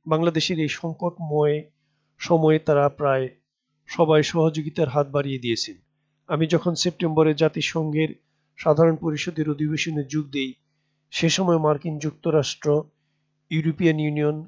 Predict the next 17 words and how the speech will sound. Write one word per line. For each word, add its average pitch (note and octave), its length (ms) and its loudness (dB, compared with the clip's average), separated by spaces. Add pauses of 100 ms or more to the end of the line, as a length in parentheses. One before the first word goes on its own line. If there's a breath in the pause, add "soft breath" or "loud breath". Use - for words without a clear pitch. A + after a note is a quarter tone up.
(100)
কানাডা, D3 480 2 (540)
ইতালি, D3+ 560 0 (100)
হল্যান্ড, D3 540 0 (140)
জাতিসংঘ D3+ 880 -2 (580)
মহাসচিব D#3 560 0
সহ C#3+ 320 -2
বিশ্বের C3+ 480 -2 (800)
অনেক G3 300 2
দেশের E3 280 0
সরকার D#3 420 0
প্রধানের D3 460 -2
সঙ্গে C3+ 440 -6 (480)
আমার D3 260 2
বৈঠক D3+ 360 -4
করার C#3+ 200 -2
সুযোগ C#3 400 -6
হয়। G2 240 -8